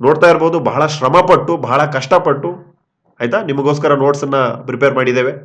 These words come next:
ಪೀಠಿಕೆಯನ್ನ ಅಧ್ಯಯನ ಮಾಡ್ಕೊಂಡ್ರೆ ಕಂಪ್ಲೀಟ್ ಅದರ ಒಂದು ಪೆನ್ ಪಿಕ್ಚರ್ ಅಂತ ಹೇಳ್ತಾರೆ ಇಂಗ್ಲಿಷ್ ಅಲ್ಲಿ. ಅಂದ್ರೆ,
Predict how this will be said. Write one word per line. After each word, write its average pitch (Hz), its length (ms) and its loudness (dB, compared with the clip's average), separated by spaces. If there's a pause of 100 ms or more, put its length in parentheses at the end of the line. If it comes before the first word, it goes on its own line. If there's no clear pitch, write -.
(600)
ಪೀಠಿಕೆಯನ್ನ 170 500 -2
ಅಧ್ಯಯನ 139 340 0
ಮಾಡ್ಕೊಂಡ್ರೆ 131 640 -4
ಕಂಪ್ಲೀಟ್ 175 580 -2
ಅದರ 135 180 0
ಒಂದು 135 420 0
ಪೆನ್ 190 200 -2
ಪಿಕ್ಚರ್ 147 360 0
ಅಂತ 120 160 -4
ಹೇಳ್ತಾರೆ 107 360 -4
ಇಂಗ್ಲಿಷ್ 98 300 -10
ಅಲ್ಲಿ. - 280 -20 (440)
ಅಂದ್ರೆ, 147 560 2